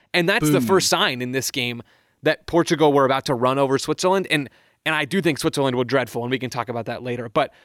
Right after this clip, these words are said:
Speaker 1: man, credit to Portugal, credit to Fernando Santos for making that change. This team became so, so quickly,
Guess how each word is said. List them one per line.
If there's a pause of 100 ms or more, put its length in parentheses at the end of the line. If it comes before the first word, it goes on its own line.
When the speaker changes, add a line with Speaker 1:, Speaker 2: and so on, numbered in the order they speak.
(180)
Speaker 1:
man,
credit
to
Portugal,
credit
to
Fernando
Santos
for
making
that
change.
This
team
became (160)
so, (320)
so
quickly,